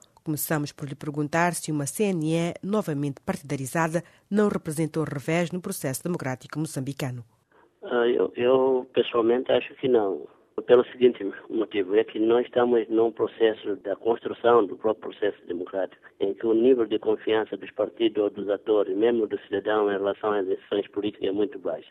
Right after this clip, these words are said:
Speaker 2: E muitas das vezes o, a falta desta confiança tem, ou criado condições para a potencialidade de conflito.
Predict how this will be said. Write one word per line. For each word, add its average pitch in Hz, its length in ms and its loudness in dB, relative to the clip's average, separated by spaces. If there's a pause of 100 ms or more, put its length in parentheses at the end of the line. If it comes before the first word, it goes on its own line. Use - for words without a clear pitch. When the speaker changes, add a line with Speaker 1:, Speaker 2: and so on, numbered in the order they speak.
(160)
Speaker 2:
E 110 140 -4
muitas 123 300 2
das 104 140 2
vezes 113 680 2
o, 104 340 -6
a 98 240 0
falta 123 260 4
desta 110 300 0
confiança 104 500 -2
tem, 113 880 0
ou 104 600 -6
criado 107 460 0
condições 104 540 0
para 107 100 0
a 104 60 0
potencialidade 101 720 0
de 104 80 -6
conflito. 98 500 -2